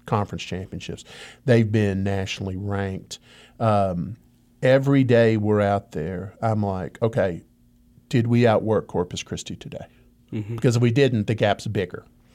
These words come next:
Speaker 1: So
Speaker 2: Yeah.
Speaker 1: every day we're there, we have to outwork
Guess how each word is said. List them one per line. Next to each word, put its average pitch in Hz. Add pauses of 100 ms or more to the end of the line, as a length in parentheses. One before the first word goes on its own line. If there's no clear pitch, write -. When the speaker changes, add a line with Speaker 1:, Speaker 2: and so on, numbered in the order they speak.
(280)
Speaker 1:
So -
Speaker 2:
Yeah. 127
Speaker 1:
every 123
day 120
we're 117
there, 104
we 104
have 98
to -
outwork 101